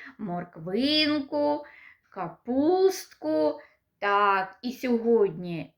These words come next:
м, я хочу, щоб ми разом з вами зробили дитинча для нашої свинки. Дитинча свинки називається як? Поросятко. От ми сьогодні з вами будемо робити поросятко.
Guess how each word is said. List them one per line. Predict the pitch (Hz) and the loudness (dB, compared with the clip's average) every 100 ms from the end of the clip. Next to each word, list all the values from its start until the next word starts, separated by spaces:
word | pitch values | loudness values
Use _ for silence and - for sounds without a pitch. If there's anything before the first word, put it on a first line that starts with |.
| - | -20
м, | - 180 165 - | -14 -12 -12 -6
я | 180 165 - | -4 -6 -4
хочу, | 233 427 453 | 2 4 6
щоб | 453 453 277 220 | 4 4 -2 -4
ми | 214 196 | -4 -4
разом | 214 370 453 427 415 403 | 0 2 2 0 -2 -2
з | 392 | 0
вами | 392 381 285 202 175 156 _ _ - - | 2 4 2 0 -6 -10 _ _ -20 -14
зробили | 170 196 180 151 185 294 466 277 | -10 -8 -8 -6 0 4 6 4
дитинча | - 196 202 180 165 247 403 | 2 -2 -6 -10 -2 0 2
для | 277 190 | 0 -4
нашої | 190 220 262 262 254 247 | -2 0 0 0 -2 -2
свинки. | 240 - 214 254 240 185 170 - 143 - - - - | -6 -8 -6 -2 -2 -2 -6 -10 -14 -14 -18 -20 -2
Дитинча | 240 233 240 233 240 190 | 0 2 2 2 2 0
свинки | 175 - 175 196 254 - 466 | -2 -8 -6 -2 0 2 2
називається | 285 247 202 196 190 180 - | 2 0 -2 -2 -4 -6 -10
як? | 170 170 180 220 453 - _ _ _ _ - _ - | -8 -6 0 0 0 -8 _ _ _ _ -20 _ -2
Поросятко. | 494 453 370 - - 202 165 165 - 156 | 2 4 4 0 -2 -2 -4 -10 -18 -14
От | 202 214 | -12 -8
ми | 202 | -10
сьогодні | 180 175 156 202 427 427 | -8 -10 -4 0 0 -2
з | 349 | -4
вами | 254 247 214 202 | 0 0 0 -4
будемо | 220 285 359 233 196 | -4 -2 0 0 -2
робити | 175 180 233 233 | -2 2 2 2
поросятко. | 226 208 208 208 - 202 170 160 - - | -4 -6 -8 -8 -6 -6 -6 -10 -16 -20